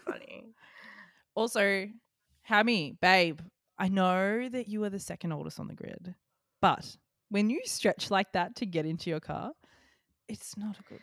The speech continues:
Speaker 1: look, babe.
Speaker 2: It kinda looked like an old guy bending over backwards with his hands on his hips. Why do you have cows? What, cows? What cows?
Speaker 1: Oh my God.
Speaker 2: Cows.
Speaker 1: Right? So they were, like, not,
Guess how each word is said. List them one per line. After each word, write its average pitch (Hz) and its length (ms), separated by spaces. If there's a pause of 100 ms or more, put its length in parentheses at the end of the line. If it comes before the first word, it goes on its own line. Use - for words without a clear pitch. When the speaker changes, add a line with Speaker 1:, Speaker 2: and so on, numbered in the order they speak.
Speaker 1:
look, - 160 (140)
babe. - 160
Speaker 2:
It 254 160
kinda 220 260
looked 277 240
like 202 500 (880)
an 180 200
old 160 340
guy 143 640 (640)
bending 165 440
over 151 260
backwards 143 720
with 160 120
his 147 160
hands 143 420
on 139 80
his 135 180
hips. - 720 (240)
Why 190 120
do 285 60
you 440 60
have - 80
cows? - 560
What, - 360
cows? 247 680 (140)
What - 220
cows? 143 560
Speaker 1:
Oh 214 240
my 311 140
God. 202 480
Speaker 2:
Cows. 131 500
Speaker 1:
Right? 208 360
So 247 200
they 247 180
were, 294 120
like, 311 220
not, 190 420